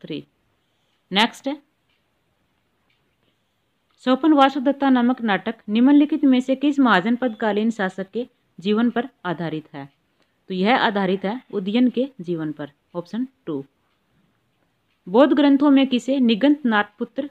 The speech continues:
कहा गया है? तो बौद्ध ग्रंथों में जो है वे निगंतनाथ पुत्र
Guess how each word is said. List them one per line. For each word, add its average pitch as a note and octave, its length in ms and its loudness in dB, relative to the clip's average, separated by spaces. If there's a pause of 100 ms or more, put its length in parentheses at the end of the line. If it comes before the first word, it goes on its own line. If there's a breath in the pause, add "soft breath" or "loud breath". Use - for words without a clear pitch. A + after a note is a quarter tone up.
कहा F#3 220 -6
गया D#3+ 240 -6
है? D3 220 -10 (1040)
तो G#3+ 60 -2
बौद्ध B3 280 2
ग्रंथों C4 360 4
में B3 180 4
जो G3+ 120 -2
है G#3 220 -4
वे F#3+ 260 -2
निगंतनाथ A3 540 -2 (160)
पुत्र A3 300 -10